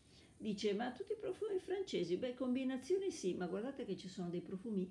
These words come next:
inglesi che sono pazzeschi, buonissimi. In questo momento non ne ho neanche uno, sono tutti francesi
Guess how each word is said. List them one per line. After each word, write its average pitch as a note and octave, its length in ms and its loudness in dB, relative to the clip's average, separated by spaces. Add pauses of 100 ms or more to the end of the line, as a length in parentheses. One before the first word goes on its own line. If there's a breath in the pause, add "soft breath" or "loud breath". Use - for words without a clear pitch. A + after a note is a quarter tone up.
inglesi A3 840 2
che F#3+ 120 -4
sono F3+ 460 -4
pazzeschi, E3 760 -2
buonissimi. F#3+ 580 2
In F#3+ 60 0
questo F#3 240 -6
momento E3+ 340 -4
non F#3 180 2
ne A#3 140 -2
ho A3 80 2
neanche G#3+ 420 2
uno, G3+ 340 4
sono F#3+ 220 2
tutti F#3+ 260 2
francesi F3+ 840 0